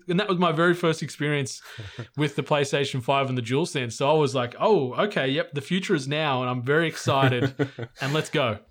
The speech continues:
Speaker 1: So, uh,
Speaker 2: Yeah.
Speaker 1: yeah, I love this game. So, yeah, check it out. If, if you got some cash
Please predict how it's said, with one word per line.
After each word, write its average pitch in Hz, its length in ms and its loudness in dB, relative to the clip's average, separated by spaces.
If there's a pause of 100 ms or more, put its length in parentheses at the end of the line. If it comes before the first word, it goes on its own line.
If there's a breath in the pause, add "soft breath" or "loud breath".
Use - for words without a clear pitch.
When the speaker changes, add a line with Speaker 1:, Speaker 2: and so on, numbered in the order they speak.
Speaker 1:
So, 131 480 0
uh, 131 260 0
Speaker 2:
Yeah. 90 180 -2 (580 loud breath)
Speaker 1:
yeah, 202 180 0
I 190 80 2
love 185 240 2
this 175 140 2
game. 120 280 -2
So, 131 240 0
yeah, 139 220 -2
check 185 240 -4
it 147 80 0
out. 143 180 2
If, 127 160 -6
if - 160 -8
you 131 60 -6
got 165 160 0
some 135 160 -4
cash 135 560 -4